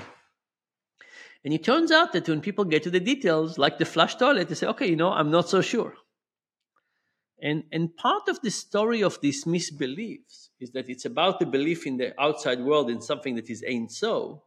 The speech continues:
but it's also taking that as a central theme in somebody's life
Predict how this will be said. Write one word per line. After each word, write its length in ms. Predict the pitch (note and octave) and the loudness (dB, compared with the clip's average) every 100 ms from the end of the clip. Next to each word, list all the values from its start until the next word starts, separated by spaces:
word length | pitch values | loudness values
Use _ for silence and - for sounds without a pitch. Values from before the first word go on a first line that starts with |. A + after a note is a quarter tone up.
| _ _ _ _ _ _ _ - | _ _ _ _ _ _ _ -14
but 160 | C3 C#3+ | -10 -8
it's 180 | D#3+ - | -10 -6
also 400 | G3 C#4 F4 E4 | -2 -2 -2 -6
taking 480 | - G#3+ G#3 G#3+ G3 | -2 -2 -2 -4 0
that 300 | F3+ F3 - | 2 2 0
as 140 | C#3+ | -2
a 80 | C#3+ | -2
central 640 | C#3 - G3+ A3+ G#3+ A3 | -4 -2 0 0 2 2
theme 420 | E3 - F#3 F#3 E3+ | 2 -2 -2 0 0
in 140 | C#3+ | -2
somebody's 840 | - D3+ D3+ D3 C3 B2 A#2+ - - | -2 -4 -2 -4 -2 -4 -8 -14 -6
life 540 | A#2+ C3+ B3 C4 - | 0 2 0 -4 -12